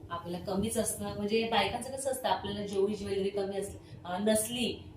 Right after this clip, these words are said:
किंवा, अ, म्हणजे, अ, असली तरी आपल्याला वाटतं खूप असावी आपल्याकडे. तर हा असा वर-, हा एक ग्रीन कलरचा आहे,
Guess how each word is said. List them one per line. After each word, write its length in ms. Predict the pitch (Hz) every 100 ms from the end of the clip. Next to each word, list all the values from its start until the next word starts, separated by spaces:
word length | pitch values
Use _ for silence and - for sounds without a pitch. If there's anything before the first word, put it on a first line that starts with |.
| -
किंवा, 280 | 226 220
अ, 760 | 214 214 202 190 185 - 180 180
म्हणजे, 260 | 180 202 220
अ, 360 | 196 196 185
असली 240 | 202 247 254
तरी 120 | 269
आपल्याला 340 | 233 226 226
वाटतं 180 | 226 - -
खूप 160 | 269 262
असावी 340 | 233 226 220
आपल्याकडे. 460 | 202 196 196 196 220 - - - -
तर 120 | 185
हा 380 | 185 185 190 175
असा 220 | 175 190 190 - - - - - -
वर-, 200 | 180 175 - - - - -
हा 120 | 196 196
एक 180 | 202 202
ग्रीन 220 | 220 240
कलरचा 400 | 240 233 226 240
आहे, 120 | 226